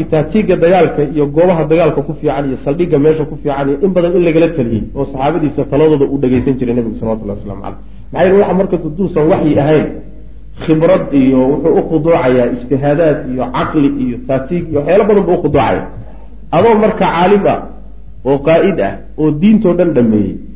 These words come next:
haddana takhasuskaaga inaad cid walba takhasuskeeda aad uga dambayso, taasay ku tusaysaa macna. Ninka khabiirka caskariga ah, waa in khibraddiisa looga dambeeyo. Ninka dabiibka ee dibbiga yaqaanana waa in dibbigiisa looga dambeeyo.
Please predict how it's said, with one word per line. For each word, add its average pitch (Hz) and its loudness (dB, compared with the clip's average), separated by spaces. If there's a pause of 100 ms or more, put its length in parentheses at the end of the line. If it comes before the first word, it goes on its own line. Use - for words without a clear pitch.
(360)
haddana 175 2
takhasuskaaga 170 -2
inaad 165 0 (720)
cid 196 2
walba 175 4
takhasuskeeda 165 0
aad 143 2
uga 160 4
dambayso, 117 0 (400)
taasay 135 2
ku 113 -4
tusaysaa 101 -4
macna. 80 -6 (800)
Ninka 180 2
khabiirka 165 0
caskariga 123 2
ah, - 2 (640)
waa 147 4
in 214 6 (180)
khibraddiisa 190 2
looga 185 2
dambeeyo. 147 4 (920)
Ninka 226 4
dabiibka 208 2
ee 185 0
dibbiga 185 2
yaqaanana 175 4
waa 180 6
in 196 2
dibbigiisa 202 2
looga 190 4
dambeeyo. 107 0